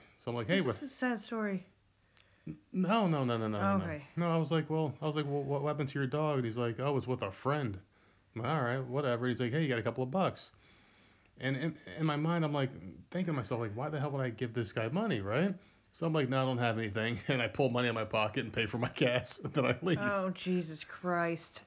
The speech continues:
Speaker 1: But I'm sitting there thinking, and this is something that, that, you know, there's a whole point to this rambling story after all, is, like, homeless people, like, w-, they don't have any responsibilities. Like, how is their life so fucking bad?
Speaker 2: 'Cause they're living on the fucking street.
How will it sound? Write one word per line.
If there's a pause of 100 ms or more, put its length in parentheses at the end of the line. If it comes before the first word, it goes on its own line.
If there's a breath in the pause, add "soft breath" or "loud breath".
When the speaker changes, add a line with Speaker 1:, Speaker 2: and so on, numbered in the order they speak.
Speaker 1:
But
I'm
sitting
there
thinking,
and
this
is
something
that, (220)
that,
you
know,
there's
a
whole
point
to
this
rambling
story
after
all,
is,
like, (720 soft breath)
homeless
people,
like,
w-,
they
don't
have
any
responsibilities.
Like,
how
is
their
life
so
fucking
bad? (1700 soft breath)
Speaker 2:
'Cause
they're
living
on
the
fucking
street.